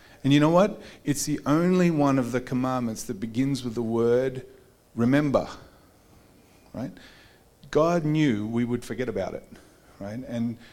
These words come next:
or not likely to remember it so well. He actually put the word in, remember, remember the Sabbath. I think that's crazy. Um, and if you think that that's an Old Testament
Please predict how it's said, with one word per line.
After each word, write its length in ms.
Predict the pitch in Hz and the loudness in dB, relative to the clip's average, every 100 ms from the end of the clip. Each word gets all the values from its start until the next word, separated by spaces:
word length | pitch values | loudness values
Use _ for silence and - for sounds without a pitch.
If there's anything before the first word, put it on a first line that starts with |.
| - - | -20 -6
or 140 | 113 | -2
not 200 | 110 123 | 0 0
likely 340 | 117 117 117 104 | 2 0 0 -6
to 100 | 110 | -4
remember 320 | 101 107 107 | -4 -4 -4
it 80 | 95 | -6
so 160 | - 104 | -4 -4
well. 120 | 101 | -2
He 200 | 113 135 | -2 -2
actually 240 | 139 - | -2 -6
put 240 | 143 165 160 | -6 -6 -6
the 80 | |
word 280 | 117 131 139 | -4 -2 -2
in, 200 | 107 107 | -4 -6
remember, 560 | - 120 151 190 190 - - - _ - | -4 -4 -2 -2 -4 -6 -10 -20 _ -6
remember 400 | 113 117 131 131 | -2 0 -2 -4
the 100 | 117 | -6
Sabbath. 600 | - 107 101 - - - - _ - - - - - - | -4 -4 -4 -8 -14 -20 -20 _ -20 -20 -20 -20 -20 -6
I 80 | 143 | -4
think 240 | 170 151 | -2 -2
that's 200 | 135 117 | -2 -2
crazy. 560 | - 107 101 87 85 85 - | -2 0 0 -4 -12 -14 -14
Um, 560 | - 107 104 98 95 - - - - _ - - | -4 -2 0 0 -2 -8 -20 -20 -20 _ -8 0
and 180 | 127 135 | 0 0
if 120 | 143 | -2
you 60 | |
think 500 | 170 - 165 127 - - - - - | -4 -2 -2 -2 -4 -16 -20 -20 -8
that 100 | 123 | -2
that's 240 | 127 123 | 0 0
an 80 | 127 | 0
Old 200 | 123 127 | 0 -2
Testament 680 | 143 131 - 113 107 113 | -4 -6 -2 0 0 -4